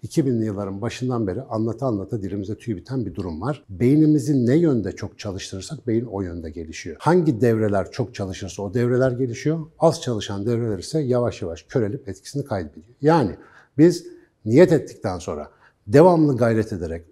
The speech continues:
ufak ufak, ufak ufak hamlelerle, beynimizin devamlı aksiyona giden devrelerini çalıştırırsak eğer,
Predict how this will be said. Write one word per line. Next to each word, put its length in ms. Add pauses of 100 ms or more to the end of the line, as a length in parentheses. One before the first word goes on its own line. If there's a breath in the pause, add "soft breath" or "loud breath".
ufak 360
ufak, 240 (140)
ufak 320
ufak 220
hamlelerle, 840
beynimizin 600
devamlı 500
aksiyona 560
giden 520
devrelerini 760
çalıştırırsak 880
eğer, 220